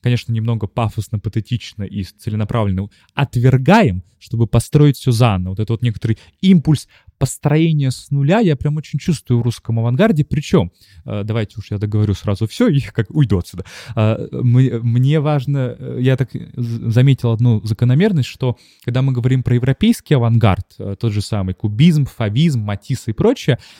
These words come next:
там больше идёт разговор про, э, зна-, знаешь, такую утопию искусства. Они больше говорят про искусство, к-, про формальный язык искусства. Вот у них перед ними картина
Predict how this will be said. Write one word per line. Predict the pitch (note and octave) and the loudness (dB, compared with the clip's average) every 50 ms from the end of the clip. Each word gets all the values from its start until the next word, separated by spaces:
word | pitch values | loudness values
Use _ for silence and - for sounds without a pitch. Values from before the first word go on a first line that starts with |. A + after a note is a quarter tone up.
| _ _ _ _ | _ _ _ _
там | - D3 F3 G3+ G#2 G2 _ - | -2 0 0 0 -2 -2 _ -6
больше | A#2 G#2+ A2+ C3 F3 E3 C#3 B2 - - - A2 G#2+ | -6 0 4 6 6 6 6 2 -2 -6 -6 -4 -4
идёт | G#2 G#2+ G#2 - | -4 -4 -4 -4
разговор | A2+ A2+ A2+ A2+ B2 A#2+ B2 C#3 F3+ G3+ G3+ E3+ - _ | -4 -4 -2 0 0 0 2 4 4 4 4 2 0 _
про, | - - C#3 C#3+ D3+ E3 E3 - _ - _ _ _ _ - | -2 0 2 4 4 4 2 0 _ -12 _ _ _ _ -8
э, | - G#2+ A2 A2+ _ | -8 -6 -8 -6 _
зна-, | - A#2+ C3 - | -4 -4 -4 -4
знаешь, | A2+ G#2+ C3+ D3+ E3+ - - | -4 -2 0 0 0 0 -2
такую | - - - C3+ B2 A#2+ - | -4 -2 0 2 0 2 0
утопию | C3+ B2 - - - F3 E3+ D#3 - - D#3 D#3 D3 C#3+ D3 - | -2 -4 0 4 6 6 6 6 4 4 4 4 4 2 0 -2
искусства. | - B2+ - - - - E3 C#3+ G2+ - - - G2+ | -4 -6 -6 -6 -6 -2 -2 0 -2 -2 -4 -2 0
Они | G2 A#2+ C3+ | 0 2 2
больше | C#3 D3+ D#3 C#3+ - - B2+ | 2 0 0 0 -2 -2 0
говорят | B2+ C#3 D3 C3+ - - | 2 2 2 0 -2 -2
про | - C3 C3+ C3 C3 B2 _ _ _ - | -2 0 2 2 0 -2 _ _ _ -8
искусство, | C3+ - - - C#3 - - - A#2+ | -8 -8 -8 -10 -10 -10 -10 -12 -14
к-, | - - - - - | -12 -10 -10 -4 -2
про | - - | 0 0
формальный | - - D3+ C#3+ C#3+ D#3 D3+ D3 C#3 C#3 C3+ | 2 2 2 2 4 2 2 2 2 2 2
язык | C3 A#2+ C3+ A#2+ - G#2+ | 2 2 2 0 0 -2
искусства. | F#2+ - - G#2 - - A2+ | -6 -6 -8 -8 -6 -4 -2
Вот | - - | 0 2
у | |
них | D#3 - - - | 2 2 2 2
перед | D3+ C#3 C3 | 2 2 4
ними | D3 C#3+ C#3 | 4 2 2
картина | C3 - C#3+ - - - - D4 B3+ D3+ | 2 0 -2 -4 -2 0 0 2 2 2